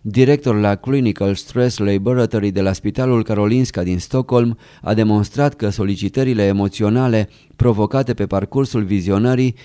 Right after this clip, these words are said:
induc o semnificativă stare de stres.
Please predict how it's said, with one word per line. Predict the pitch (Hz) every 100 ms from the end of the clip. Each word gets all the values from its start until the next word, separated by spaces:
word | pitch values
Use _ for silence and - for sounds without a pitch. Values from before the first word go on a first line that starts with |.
| -
induc | - 107 104 113 143
o | 120
semnificativă | 110 110 110 107 101 98 98 123 107
stare | 95 - 104 98
de | 90
stres. | 92 - 117 113 101